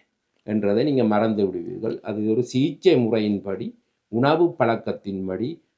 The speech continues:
அதை நாங்கள் கட்டுப்பாட்டுக்குள் வைத்திருக்கலாமே தவிர இது ஒரு வியாதி இல்லை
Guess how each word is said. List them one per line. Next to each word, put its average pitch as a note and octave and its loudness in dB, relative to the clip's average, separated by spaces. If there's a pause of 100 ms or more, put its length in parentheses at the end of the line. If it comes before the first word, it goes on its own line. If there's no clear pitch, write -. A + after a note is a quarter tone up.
(100)
அதை A#2 2
நாங்கள் A2+ -2
கட்டுப்பாட்டுக்குள் A2+ 0
வைத்திருக்கலாமே G2 0
தவிர F2+ -10 (340)
இது A#2+ 0
ஒரு G2 0 (600)
வியாதி A#2+ 2
இல்லை F#2+ -6